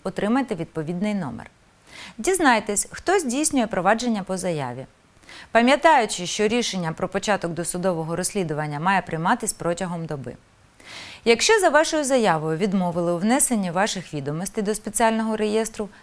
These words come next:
та у початку досудового розслідування, пишіть скаргу до суду, слідчому судді. Все робіть оперативно,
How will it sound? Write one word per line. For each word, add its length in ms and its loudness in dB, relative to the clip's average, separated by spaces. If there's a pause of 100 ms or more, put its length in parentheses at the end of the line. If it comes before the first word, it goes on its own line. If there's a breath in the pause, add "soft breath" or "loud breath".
та 120 6
у 100 2
початку 480 0
досудового 600 -2
розслідування, 760 -4 (160)
пишіть 420 0
скаргу 440 0
до 160 -2
суду, 400 -8 (220 soft breath)
слідчому 560 -2
судді. 400 -8 (680 loud breath)
Все 240 4
робіть 380 2
оперативно, 680 -4